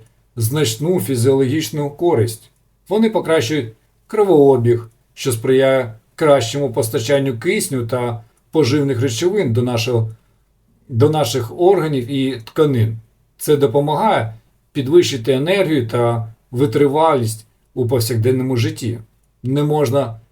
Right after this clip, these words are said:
не згадати і про підвищення гнучкості та поліпшення постави. Регулярні присідання зміцнюють м'язи спини та пресу,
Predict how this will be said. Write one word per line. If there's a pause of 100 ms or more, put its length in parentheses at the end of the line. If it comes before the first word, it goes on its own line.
(100)
не
згадати
і (280)
про
підвищення (220)
гнучкості
та
поліпшення (300)
постави. (280)
Регулярні
присідання
зміцнюють (300)
м'язи
спини
та
пресу,